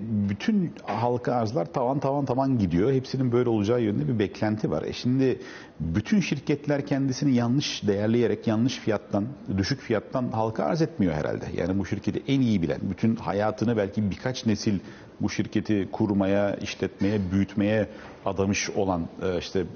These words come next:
aileler, mevcut sahipler halka arz ederken herhalde hepsi bunların yanlış fiyatlamıyor. Dolayısıyla bu açılıştan sonra tavan tavan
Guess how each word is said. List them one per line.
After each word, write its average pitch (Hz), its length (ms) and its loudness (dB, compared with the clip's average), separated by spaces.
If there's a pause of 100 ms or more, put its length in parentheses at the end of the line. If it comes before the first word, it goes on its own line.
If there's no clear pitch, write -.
aileler, 90 500 0
mevcut 92 420 0 (380)
sahipler 92 420 -2
halka 92 340 -2
arz 104 160 0
ederken 101 360 0
herhalde 110 380 0
hepsi 117 260 0
bunların 120 300 0 (400)
yanlış 123 280 0
fiyatlamıyor. 110 640 -2
Dolayısıyla 95 460 0
bu 110 120 2
açılıştan 107 460 -2
sonra 110 380 0 (480)
tavan 107 240 2
tavan 110 340 0